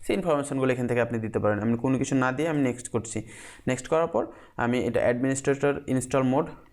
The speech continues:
এই অপশনটা আপনি সিলেক্ট করে রাখবেন। সিলেক্ট করার পর আমি নেক্সট করতেছি।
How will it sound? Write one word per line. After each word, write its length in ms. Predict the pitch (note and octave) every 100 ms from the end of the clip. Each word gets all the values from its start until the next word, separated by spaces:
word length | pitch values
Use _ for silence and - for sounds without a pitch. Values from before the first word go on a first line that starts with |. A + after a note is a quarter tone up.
| -
এই 140 | B2+
অপশনটা 580 | B2+ B2 B2+ B2 B2 A#2+ -
আপনি 240 | B2 B2+
সিলেক্ট 300 | B2+ B2 A#2+
করে 120 | C3
রাখবেন। 340 | B2+ B2 D3 C#4 -
সিলেক্ট 280 | - A#2 A#2+
করার 160 | B2 B2
পর 140 | F3
আমি 200 | C#3 A#2+
নেক্সট 260 | A#2 A#2 -
করতেছি। 540 | C3 - C#3+ A3 -